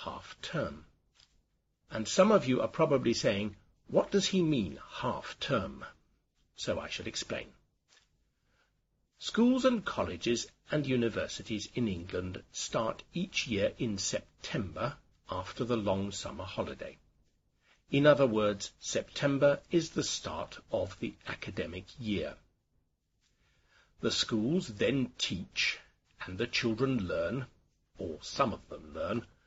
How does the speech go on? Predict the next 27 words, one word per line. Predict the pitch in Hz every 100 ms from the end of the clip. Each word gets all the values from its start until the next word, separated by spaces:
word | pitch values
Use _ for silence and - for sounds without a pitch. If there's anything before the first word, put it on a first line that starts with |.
| _ - _ _ _ _ _
until | - 180 175 117
the | 113
middle | 117 101 107
of | 98
December, | 98 - - 135 104 85 78 - _ _ -
when | 92 90
the | 113
Christmas | - 151 - 101 -
holiday | - 120 92 76
starts. | 71 - - - - - - - _ _ _ _ _ _ _ _ _ _ _ _ _ -
The | 82
time | - 143 156 208
from | 202 - 98
when | 101 156 202
the |
schools | 190 - - 139 135 123
start | - - 98 95 120
in | 101
September | - - - - 123 71 71 - 117 - _ _ _ -
to | -
when | 90 113 139
they | 143
finish | 143 135 117 107 127
in | 101 98
December | 98 - 135 80 78 85 92 _
is | - 101 98 - _
a | -